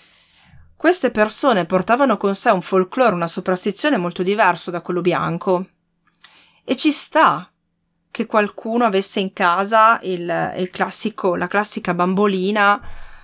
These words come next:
che non, non penso ci facessero il voodoo, peraltro. Ma anche se fosse,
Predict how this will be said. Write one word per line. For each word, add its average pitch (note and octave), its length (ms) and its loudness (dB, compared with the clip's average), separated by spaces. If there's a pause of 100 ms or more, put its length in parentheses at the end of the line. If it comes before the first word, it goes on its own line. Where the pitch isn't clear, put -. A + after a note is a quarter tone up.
(160)
che - 140 -2
non, F3+ 220 0
non F3 180 -2
penso G3 300 0
ci - 100 -6
facessero F#3 520 -4
il E3+ 60 -4
voodoo, F3 460 -2
peraltro. E3 840 -2 (260)
Ma C4 140 2
anche G#4 200 0
se G#3 180 0
fosse, E3+ 880 -2